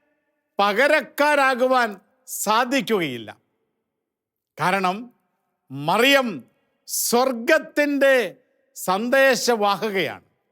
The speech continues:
അവൾ ദൈവപുത്രനാൽ അയക്കപ്പെട്ടവളാണ്. അവൾ പിതാവിനാൽ തിരഞ്ഞെടുക്കപ്പെട്ടവളാണ്. മറിയം,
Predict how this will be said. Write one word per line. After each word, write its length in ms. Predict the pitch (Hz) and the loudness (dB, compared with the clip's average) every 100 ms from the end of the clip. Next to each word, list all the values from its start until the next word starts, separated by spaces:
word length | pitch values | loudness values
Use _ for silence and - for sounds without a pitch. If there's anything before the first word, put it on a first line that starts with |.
| _ _ _ _ _ _ _ _ _ - 202 | _ _ _ _ _ _ _ _ _ -4 0
അവൾ 200 | 254 269 247 185 _ _ _ _ - | 2 2 0 -4 _ _ _ _ -8
ദൈവപുത്രനാൽ 1160 | 139 208 262 302 311 302 254 269 285 277 262 247 180 135 _ _ _ - | 2 4 4 4 2 0 0 0 2 4 4 2 -4 -8 _ _ _ -2
അയക്കപ്പെട്ടവളാണ്. 1040 | 185 226 - 254 190 208 165 143 110 92 92 _ _ _ _ _ _ _ _ - | 0 -2 -2 -4 -2 -4 -4 -6 -8 -12 _ _ _ _ _ _ _ _ _ 2
അവൾ 240 | 240 269 262 190 131 _ _ _ _ _ _ | 4 4 4 0 -6 _ _ _ _ _ _
പിതാവിനാൽ 760 | 214 220 269 311 311 294 285 254 185 151 _ _ _ _ - | 0 2 4 4 2 2 2 2 -2 -10 _ _ _ _ -2
തിരഞ്ഞെടുക്കപ്പെട്ടവളാണ്. 1300 | 202 262 294 294 - 262 190 233 226 202 139 113 98 _ _ _ _ _ _ _ | 2 2 4 2 0 -2 -2 -2 0 0 0 -4 -14 _ _ _ _ _ _ _
മറിയം, 580 | 135 175 247 302 302 220 | -4 2 4 6 4 4